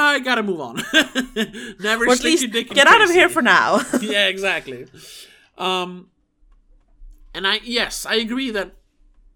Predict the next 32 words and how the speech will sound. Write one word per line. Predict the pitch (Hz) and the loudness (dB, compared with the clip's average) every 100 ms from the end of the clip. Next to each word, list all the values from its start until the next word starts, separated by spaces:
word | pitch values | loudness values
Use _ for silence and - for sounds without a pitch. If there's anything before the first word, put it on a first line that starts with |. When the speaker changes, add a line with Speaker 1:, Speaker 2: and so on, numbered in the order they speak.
| - | -6
Speaker 1:
it | 190 | -4
would | 226 | -2
make | 220 226 226 | -2 -4 -4
sense | - 190 180 - | -4 -4 -6 -12
to | 196 | -10
have | 180 165 160 | -6 -6 -6
her, | 151 139 | -8 -6
like, | 131 127 127 - | -8 -12 -12 -10
actually | 143 - - 131 | -10 -10 -14 -14
get | 127 - 139 - | -12 -10 -10 -10
into | 160 160 - 151 | -14 -14 -14 -12
the | 127 127 | -10 -10
industry | 135 131 127 123 | -10 -12 -8 -8
a | |
bit | 113 101 _ - | -8 -16 _ -18
and | 131 | -12
then | 147 156 139 | -8 -8 -10
be, | 131 | -12
you | 120 117 | -12 -14
know, | 117 104 101 _ _ _ _ _ _ _ _ | -16 -16 -18 _ _ _ _ _ _ _ _
um, | 117 110 104 98 101 95 _ _ - | -8 -6 -8 -12 -18 -20 _ _ -20
used | 131 147 151 127 | -14 -12 -12 -10
and | 147 | -10
abused, | 139 151 131 127 | -10 -10 -10 -8
so | 131 | -8
to | 127 | -10
speak. | 127 120 - | -10 -14 -12
Speaker 2:
Yeah. | 277 269 240 226 202 220 | -4 2 4 4 2 -2
Speaker 1:
But, | - - 160 | -6 -16 -10
but, | 185 202 233 165 202 208 - | -4 -2 -2 -4 -6 -10 -12
two | - 285 | -6 -6
things. | - 160 277 - | -4 -6 -8 -12